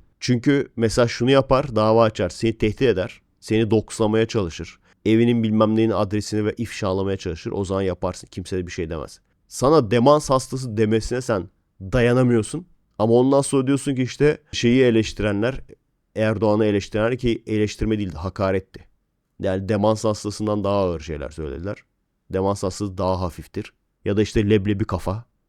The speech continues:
Bu tür şeyler daha hafiftir. Sen daha hafif şeye bile dava açıyorsun ama. Bunda da aynı şey geçerli.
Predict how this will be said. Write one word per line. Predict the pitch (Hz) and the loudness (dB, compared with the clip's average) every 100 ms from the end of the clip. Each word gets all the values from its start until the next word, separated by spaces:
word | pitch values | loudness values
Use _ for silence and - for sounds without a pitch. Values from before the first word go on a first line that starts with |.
| _ - | _ -8
Bu | 107 113 | -2 0
tür | 117 | 0
şeyler | - 107 98 | 2 2 4
daha | 98 95 | 4 2
hafiftir. | 95 78 - - - _ _ | 0 -6 -12 -12 -14 _ _
Sen | - 110 107 | -2 0 6
daha | 107 | 8
hafif | 120 120 113 | 8 6 0
şeye | 113 110 | 2 2
bile | 107 101 | 2 0
dava | 95 95 | 0 2
açıyorsun | 95 - 71 - | 0 -4 -12 -10
ama. | 57 - _ 101 | -12 -14 _ 0
Bunda | 120 139 | 4 6
da | 143 | 8
aynı | 110 92 | 6 2
şey | - 73 | -4 -6
geçerli. | - - - - | -8 -10 -12 -18